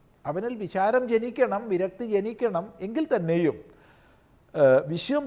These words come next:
ത്യക്ത്വാ എന്നുള്ളതിനെ നിവൃത്തിമാർഗത്തിൽ ചരിക്കുന്ന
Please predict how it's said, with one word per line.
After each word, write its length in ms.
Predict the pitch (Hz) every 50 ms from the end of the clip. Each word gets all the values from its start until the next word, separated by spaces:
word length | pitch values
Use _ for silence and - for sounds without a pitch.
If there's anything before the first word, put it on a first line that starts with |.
| 202 -
ത്യക്ത്വാ 520 | 208 185 - - - 214 214 214 208 214 220 202 147 - - - - - - - 208
എന്നുള്ളതിനെ 520 | 208 202 180 170 160 156 165 160 160 156 156 - - - _ _ _ _ _ _ _ -
നിവൃത്തിമാർഗത്തിൽ 1000 | 143 147 151 175 165 - 214 208 196 196 196 190 190 180 190 208 196 - 240 247 302 285 - - - - - -
ചരിക്കുന്ന 540 | 151 147 147 160 160 151 - 175 170 175